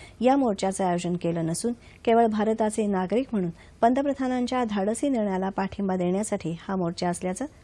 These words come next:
आयोजकांनी सांगितलं. जम्मू काश्मीरातल्या नगरोटा दहशतवादी हल्ल्यात वीरमरण आलेले पंढरपूरचे मेजर कुणाल गोसावी यांच्या पार्थिवावर काल पंढरपूरजवळ वाखरी या त्यांच्या मूळ गावी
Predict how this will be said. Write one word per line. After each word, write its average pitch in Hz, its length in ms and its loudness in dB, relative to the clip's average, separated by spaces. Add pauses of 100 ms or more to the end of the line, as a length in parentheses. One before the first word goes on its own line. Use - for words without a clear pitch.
(120)
आयोजकांनी 185 600 0
सांगितलं. - 560 -8 (2250)
जम्मू 269 200 4
काश्मीरातल्या 247 680 4
नगरोटा 220 480 4
दहशतवादी 208 580 0
हल्ल्यात 196 400 2
वीरमरण 185 440 2
आलेले 180 320 2
पंढरपूरचे 190 760 -2
मेजर 180 340 -2
कुणाल 175 360 -2
गोसावी 175 480 0
यांच्या 180 300 0
पार्थिवावर 175 540 -2 (360)
काल 196 180 2
पंढरपूरजवळ 190 840 -2
वाखरी 180 440 -2 (120)
या 202 100 0
त्यांच्या 190 360 -2
मूळ 180 180 0
गावी 175 300 -4